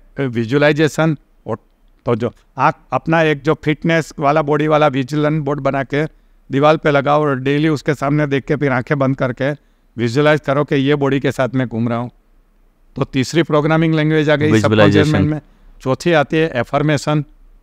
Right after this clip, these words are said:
Speaker 1: ये भी एक प्रोग्रामिंग लैंग्वेज है। तो एक बहुत बड़ा फेमस अफर्मेशन है एमिली कू का, वियना की साइकोलॉजिस्ट थी, "Day by day in every way I am getting better and better।"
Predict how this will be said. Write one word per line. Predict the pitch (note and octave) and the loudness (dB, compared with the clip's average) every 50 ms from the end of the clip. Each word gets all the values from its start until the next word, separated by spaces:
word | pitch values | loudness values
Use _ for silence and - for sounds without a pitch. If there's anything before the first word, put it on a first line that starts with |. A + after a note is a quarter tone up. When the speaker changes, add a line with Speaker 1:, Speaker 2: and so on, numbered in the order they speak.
| _ _ - - - | _ _ -20 -10 -4
Speaker 1:
ये | A2+ B2+ B2+ | -2 -2 0
भी | C3 D3+ | 2 2
एक | D3+ - | 0 0
प्रोग्रामिंग | - C#3+ C#3 C#3 D3 D3 D3+ D#3 D3+ | 0 0 0 0 0 0 0 0 0
लैंग्वेज | D3 C#3+ C#3+ C#3+ C#3 C3 | 0 0 0 -2 -2 -2
है। | C#3+ C#3 C3 - _ _ - - - - _ - | -4 -4 -6 -8 _ _ -20 -20 -20 -20 _ -4
तो | B2 | -2
एक | B2 B2+ B2 A#2 | -2 -2 -2 -2
बहुत | A2+ A2 C#3 D#3 D3+ | -2 0 0 0 0
बड़ा | C#3+ D3 D3 D3+ | 0 2 2 2
फेमस | C#3 - - C3+ C3+ D#3 D#3+ - - _ _ _ - _ _ _ _ _ _ _ _ _ - D#3+ C#3 | 0 0 -2 0 0 0 0 -2 -4 _ _ _ -20 _ _ _ _ _ _ _ _ _ -6 -4 -4
अफर्मेशन | C3 - C#3+ D#3 D3+ D#3 C#3+ - - D3+ D3 | -2 -2 -2 0 0 0 0 0 -2 -2 0
है | D#3+ E3 C#3 | 0 0 0
एमिली | C3 C#3 D3 D3+ D#3 D3+ | 2 2 2 2 0 0
कू | - - D3 C3+ | -2 -4 -6 -4
का, | - D3 D3 C3+ - _ _ _ _ _ _ _ _ _ _ - | -2 -2 -2 -4 -6 _ _ _ _ _ _ _ _ _ _ -4
वियना | A2 B2+ C#3 C#3 D3+ D#3 | -2 0 2 2 2 0
की | D3 C3 - D3+ D3+ C#3+ D3 D3 C#3+ C#3 C3+ C3 C#3+ C3 A2+ G#2+ | 0 0 0 0 0 0 0 0 -2 -2 -4 -4 -6 -6 -8 -8
साइकोलॉजिस्ट | - - B2+ B2 - D#3 C#3+ D3 C#3 D#3 D3 - | -4 -4 -4 -2 -2 -2 -2 -2 0 -2 -4 -4
थी, | - D3 D3 D#3 D3 - _ _ _ - - - - A2+ A2+ | -4 -4 -4 -4 -4 -6 _ _ _ -20 -20 -18 -10 -6 -2
"Day | C3 C#3+ D#3 | 0 2 2
by | D#3 D3+ D#3 D#3 D#3+ C#3+ | 2 4 2 2 2 2
day | C3+ C#3 C#3+ D3+ E3 - - | 0 0 0 -2 -2 -4 -2
in | C3+ C3+ D3 | -2 -2 -2
every | - C3 B2+ C3+ C#3+ D3+ D3+ D3+ | -2 -2 -2 -2 0 0 0 2
way | D3+ D3+ D3+ D#3+ - - | 2 2 2 0 -2 -2
I | B2+ C3 | -2 -2
am | C#3 C3 | 0 0
getting | B2+ B2+ A#2 C3 C#3 C3 | 0 -2 0 0 0 0
better | A#2 A2+ - B2+ A#2 A#2+ | -2 -2 -4 -4 -4 -4
and | A#2+ A#2 A#2 | -4 -4 -4
better।" | A2+ - - G2+ - | -6 -8 -10 -12 -14